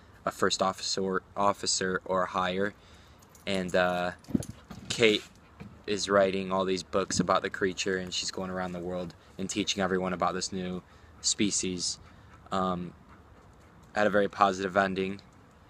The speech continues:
and it, uh, was a very good book.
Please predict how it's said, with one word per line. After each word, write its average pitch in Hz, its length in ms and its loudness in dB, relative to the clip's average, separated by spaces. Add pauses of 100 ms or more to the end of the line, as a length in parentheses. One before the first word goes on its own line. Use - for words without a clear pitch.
(600)
and 90 640 -4
it, 92 280 -2
uh, 90 360 0 (1700)
was 95 120 -4
a 95 60 0
very 98 200 6
good 90 180 -4
book. 90 300 -4